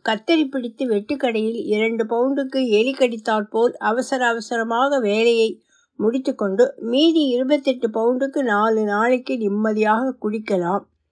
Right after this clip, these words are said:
"நான் அப்படித்தான் செய்கிறேன், மற்ற எல்லாரும் கூடத்தான்" என்றால் இந்த மனுஷன் கொஞ்சம் வினோதமான வெள்ளைக்காரனாக இருக்க வேண்டும். முப்பது பவுண்ட் கொடுத்து தலைமுடி வெட்டி கொள்வது ஒரு பக்கம் இருக்கட்டும், பவுன் கலர் சாயம்,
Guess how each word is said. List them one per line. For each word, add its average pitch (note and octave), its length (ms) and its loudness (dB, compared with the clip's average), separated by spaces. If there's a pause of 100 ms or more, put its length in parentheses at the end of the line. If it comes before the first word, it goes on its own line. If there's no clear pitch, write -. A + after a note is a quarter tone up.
(320)
"நான் C#3 280 -2
அப்படித்தான் A3+ 640 2
செய்கிறேன், A3+ 600 0 (420)
மற்ற D3+ 220 -6 (140)
எல்லாரும் D4 480 4
கூடத்தான்" C4 640 2 (220)
என்றால் G3+ 540 4 (260)
இந்த G3+ 300 0
மனுஷன் A#3 540 0
கொஞ்சம் A#3 380 2
வினோதமான A#3+ 800 2
வெள்ளைக்காரனாக F3 920 0 (100)
இருக்க F3+ 360 -2
வேண்டும். D3 400 -6 (540)
முப்பது G#3+ 460 2
பவுண்ட் C4+ 360 4
கொடுத்து B3+ 420 4
தலைமுடி B3 520 4
வெட்டி A3 300 0
கொள்வது A#3 420 2
ஒரு G#3+ 160 0
பக்கம் A3 340 -2
இருக்கட்டும், G3+ 600 0 (400)
பவுன் C#4 300 6
கலர் A#3+ 380 4
சாயம், G3+ 480 -2